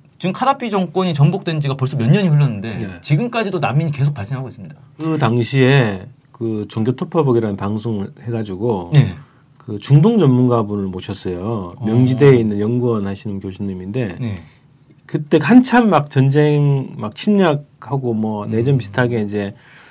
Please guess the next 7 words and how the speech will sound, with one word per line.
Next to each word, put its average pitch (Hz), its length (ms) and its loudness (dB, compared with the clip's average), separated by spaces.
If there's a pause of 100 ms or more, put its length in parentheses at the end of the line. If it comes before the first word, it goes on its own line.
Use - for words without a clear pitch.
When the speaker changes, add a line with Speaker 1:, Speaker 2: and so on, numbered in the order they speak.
(320)
Speaker 2:
그 - 160 -20
진행되는 120 500 0
상황이었는데, 113 840 -2
그 175 320 8
교수님이 127 400 0
그러시더라고요. 95 580 -4
이게 156 240 2